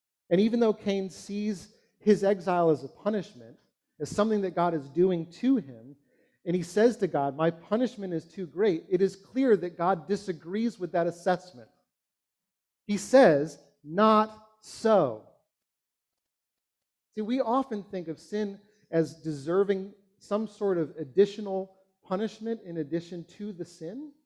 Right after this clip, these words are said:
That God somehow, when, when, when we sin, goes, "Oh, well, the consequences aren't enough. I'm going to add punishment to sin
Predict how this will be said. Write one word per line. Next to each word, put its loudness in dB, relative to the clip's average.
That 0
God 4
somehow, -4
when, -2
when, -6
when -6
we -2
sin, -6
goes, 0
"Oh, 0
well, 2
the -4
consequences -6
aren't -2
enough. -4
I'm -8
going 0
to -2
add -4
punishment -12
to -10
sin -14